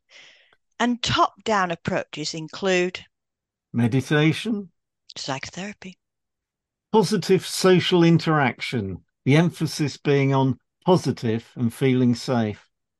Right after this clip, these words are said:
Speaker 1: expressing gratitude,
Speaker 2: craniosacral therapy,
Speaker 1: biofeedback,
Speaker 2: my favourite, laughter,
Speaker 1: prayer,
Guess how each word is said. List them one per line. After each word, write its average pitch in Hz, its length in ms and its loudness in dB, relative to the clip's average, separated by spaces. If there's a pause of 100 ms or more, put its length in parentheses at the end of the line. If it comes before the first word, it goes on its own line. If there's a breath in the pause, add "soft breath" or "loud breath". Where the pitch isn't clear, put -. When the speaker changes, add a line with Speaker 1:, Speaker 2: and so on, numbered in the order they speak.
(340 loud breath)
Speaker 1:
expressing 247 680 -4
gratitude, 202 840 -4 (600)
Speaker 2:
craniosacral 175 1400 0
therapy, 110 920 -4 (1120)
Speaker 1:
biofeedback, 202 1000 -2 (320)
Speaker 2:
my 127 200 2
favourite, 123 560 2
laughter, 160 800 2 (920)
Speaker 1:
prayer, 285 440 0